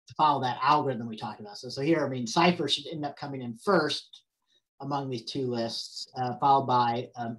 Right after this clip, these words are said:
M Morpheus, followed by N Neo, followed by T Trinity. So you should end up with these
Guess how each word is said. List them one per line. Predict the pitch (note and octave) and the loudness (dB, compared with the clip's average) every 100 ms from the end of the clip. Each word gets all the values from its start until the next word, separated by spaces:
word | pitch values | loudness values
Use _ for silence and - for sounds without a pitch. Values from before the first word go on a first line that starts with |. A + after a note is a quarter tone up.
| D#3+ | -4
M | D3 C#3 B2+ C3 | -2 -2 -4 -2
Morpheus, | C3 B2 B2+ A#2+ - - - - _ _ _ | -2 -2 -2 -2 -4 -8 -14 -20 _ _ _
followed | C3 B2 A2 | 2 2 2
by | A#2 - | -2 -4
N | D3 C#3+ C3+ C3 | -2 0 0 0
Neo, | B2+ B2 B2 | 0 0 0
followed | A2+ A#2 A#2 | -2 -2 -2
by | A2+ A2 | -4 -6
T | - - B2+ A2+ | -6 -2 0 0
Trinity. | - B2 A2 F#2+ - | -2 -6 -6 -8 -10
So | A#2+ | -4
you | A#2 | 4
should | F3 | 6
end | D3+ C3+ | 6 2
up | A#2+ - - | -2 -4 -8
with | C3+ A2+ B2 | -8 -8 0
these | C#3+ C#3+ C3 A#2 A2 | 2 4 2 0 -6